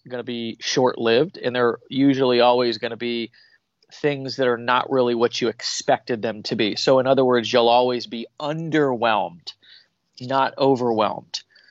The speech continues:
Whereas something that's really worth having, something that's really powerful, something that can give you a,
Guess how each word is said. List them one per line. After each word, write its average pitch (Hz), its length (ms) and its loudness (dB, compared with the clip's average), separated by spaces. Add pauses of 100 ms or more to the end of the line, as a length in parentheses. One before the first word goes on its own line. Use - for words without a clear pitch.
(260)
Whereas 139 760 4
something 156 460 -6
that's 123 180 -8
really 131 300 0
worth 120 240 -2
having, 113 400 2 (100)
something 135 380 -6
that's 117 180 -6
really 131 340 0
powerful, 117 800 0
something 131 360 -4
that 113 120 -6
can 117 160 -8
give 120 220 4
you 120 480 4
a, 113 80 2